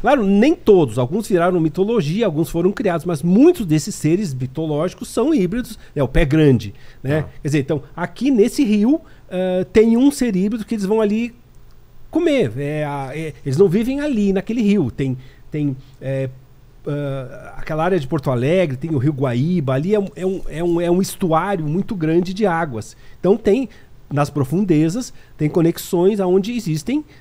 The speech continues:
Speaker 1: né, os intraterrenos, esse, todos esses seres híbridos, né, como lá no,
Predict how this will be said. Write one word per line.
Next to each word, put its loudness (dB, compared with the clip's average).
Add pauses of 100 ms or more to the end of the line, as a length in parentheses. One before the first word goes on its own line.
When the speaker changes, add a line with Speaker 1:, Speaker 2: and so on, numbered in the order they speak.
Speaker 1:
né, -2 (140)
os 0
intraterrenos, 2 (240)
esse, -6
todos 0
esses 2
seres 0
híbridos, -6 (240)
né, -4 (240)
como -2
lá 0
no, -2